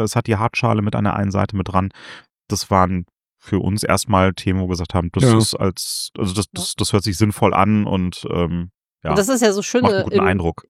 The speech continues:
Speaker 3: im, im Campingbereich, im Outdoor-Bereich, äh, ne, neben Preis pro Benutzung g-, gibt's ja auch wirklich für jeden Anwendungsfall und so für, für jede Nische ein richtiges Produkt.
Speaker 2: Mhm.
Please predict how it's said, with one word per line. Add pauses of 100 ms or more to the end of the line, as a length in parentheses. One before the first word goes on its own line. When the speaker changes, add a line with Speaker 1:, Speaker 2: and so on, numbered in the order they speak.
Speaker 3:
im,
im
Campingbereich,
im
Outdoor-Bereich,
äh,
ne,
neben
Preis
pro
Benutzung
g-,
gibt's
ja
auch
wirklich
für
jeden
Anwendungsfall
und
so
für,
für
jede
Nische
ein
richtiges
Produkt.
Speaker 2:
Mhm.